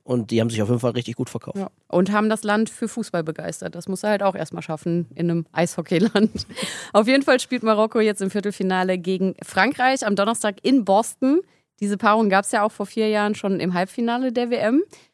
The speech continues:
Speaker 2: Vielleicht ist da dann auch noch so eine kleine Rechnung offen, der Marokkaner gegen Frankreich. Und heute spielen dann vier weitere Teams um die nächsten Tickets fürs Viertelfinale, angefangen mit Brasilien gegen Norwegen um zweiundzwanzig Uhr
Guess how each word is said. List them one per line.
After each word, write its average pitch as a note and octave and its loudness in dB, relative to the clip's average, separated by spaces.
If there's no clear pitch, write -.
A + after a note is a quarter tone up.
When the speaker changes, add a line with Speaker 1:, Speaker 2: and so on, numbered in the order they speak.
Speaker 2:
Vielleicht G3+ 2
ist C4+ -6
da A3+ 4
dann A3 0
auch G#3+ 0
noch B3 -4
so C4 -6
eine A#3 -2
kleine A3 -2
Rechnung G3+ -2
offen, A#3 -2
der A3 0
Marokkaner G#3+ -4
gegen G#3+ -2
Frankreich. A3 -4
Und G#3 2
heute C4 6
spielen B3+ 0
dann A3+ 2
vier A#3+ 2
weitere A3+ 2
Teams A#3 -2
um G3+ 0
die G3 2
nächsten F#3+ -2
Tickets F#3+ -8
fürs - -8
Viertelfinale, G#3 -4
angefangen G3 -2
mit F3+ 0
Brasilien A#3 2
gegen A3 2
Norwegen F#3+ 0
um F#3+ -2
zweiundzwanzig G3 -2
Uhr G#3+ 0